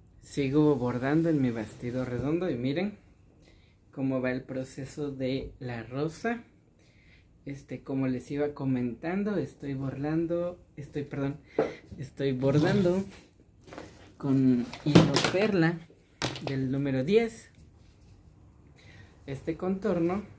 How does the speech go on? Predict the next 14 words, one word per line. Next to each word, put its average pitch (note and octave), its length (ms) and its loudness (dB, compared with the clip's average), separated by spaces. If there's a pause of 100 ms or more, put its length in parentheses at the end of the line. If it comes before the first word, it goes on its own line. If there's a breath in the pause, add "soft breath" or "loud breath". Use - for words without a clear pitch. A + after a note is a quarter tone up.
(1300 loud breath)
lo C3+ 120 0
hice D3 420 -2
con E3+ 720 2 (1500 loud breath)
esta D3+ 180 -10
madejita C#3 520 -4
perla G3+ 460 0 (1000 loud breath)
de C3 80 -6
la C3 120 0
marca B2+ 320 -2
Omega E3+ 420 0 (1120 loud breath)
y C3+ 100 -4
estoy C3 360 -2
avanzando C3+ 600 0
un, C3 160 0